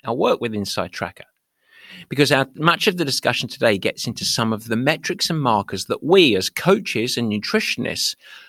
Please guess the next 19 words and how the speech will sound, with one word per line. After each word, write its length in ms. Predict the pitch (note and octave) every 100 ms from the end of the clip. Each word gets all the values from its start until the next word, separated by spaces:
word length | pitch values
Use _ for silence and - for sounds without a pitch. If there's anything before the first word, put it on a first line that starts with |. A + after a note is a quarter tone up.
| _
look 360 | B2 C#3+ A3 -
at 200 | F#2 - _ -
so 280 | - - D#3
that 180 | F3+ -
we 120 | D3+
can 180 | D3+ C3+
help 280 | A2 A2 -
people 360 | A#2 G2+ G#2+ G#2+
find 500 | - G#2 G2+ A2 - _ _
their 220 | B2 A2
thrive. 840 | - - B2 A2+ F#2 E2+ D#2+ - - _ _ _ _ _ _ _ _ -
Biomarkers 800 | E3 G#3+ F#3+ B2 A2+ - B2 -
provide 520 | A#2 A2+ G2+ G#2 -
great 400 | G2 A2 D3+ -
focus 720 | - D#3+ C3 - - - - _ _ _
to 80 | -
the 80 | G#2+
coach 440 | - C3+ D#3+ -
and 120 | F3